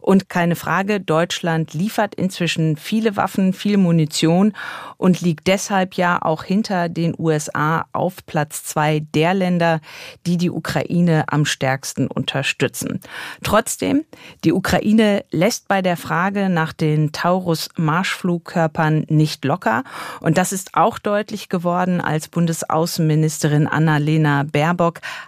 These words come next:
Anfang der Woche in Kiew war, zu Besuch bei ihrem ukrainischen Amtskollegen Kuleba.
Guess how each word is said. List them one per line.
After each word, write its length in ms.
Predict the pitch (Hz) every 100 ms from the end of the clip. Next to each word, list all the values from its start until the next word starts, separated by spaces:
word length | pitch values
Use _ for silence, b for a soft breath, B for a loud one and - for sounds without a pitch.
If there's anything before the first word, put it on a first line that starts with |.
| B
Anfang 480 | - 175 - 170 165
der 240 | - 147
Woche 320 | 151 151 -
in 360 | 143 - 143 139
Kiew 320 | - 220 247 214
war, 280 | 190 190 185 B B B _ -
zu 220 | - 226
Besuch 340 | 190 175 202
bei 160 | - 170
ihrem 480 | - 160 165 156 -
ukrainischen 1000 | - 170 - 165 - 185 175 - 160 156
Amtskollegen 720 | 160 165 - - 151 151 156
Kuleba. 560 | 147 131 156 202 196